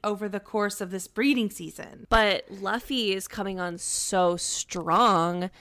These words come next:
Speaker 2: that he's end up, he's ending up, like,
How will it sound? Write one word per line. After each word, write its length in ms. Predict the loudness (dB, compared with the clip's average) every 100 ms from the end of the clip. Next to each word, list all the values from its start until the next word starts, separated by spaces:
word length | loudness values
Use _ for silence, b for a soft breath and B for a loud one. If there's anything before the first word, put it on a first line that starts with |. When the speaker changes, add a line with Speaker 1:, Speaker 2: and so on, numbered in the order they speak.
| b b -6
Speaker 2:
that 100 | -6
he's 320 | -2 -4 -2
end 220 | -2 -2
up, 160 | -4 -6
he's 240 | -8 -6 -4
ending 240 | -2 -2
up, 160 | -2 -2
like, 360 | -4 -4 -10